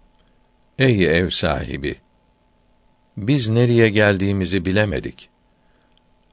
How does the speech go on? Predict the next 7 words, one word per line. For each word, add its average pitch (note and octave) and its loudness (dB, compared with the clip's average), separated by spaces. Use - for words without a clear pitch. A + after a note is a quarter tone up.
Allahü G#2 0
Teala'dan F2+ 0
af, E2 -6
senden G#2 0
özür E2+ 0
dileriz." B1+ -10
dedim. A#1+ -8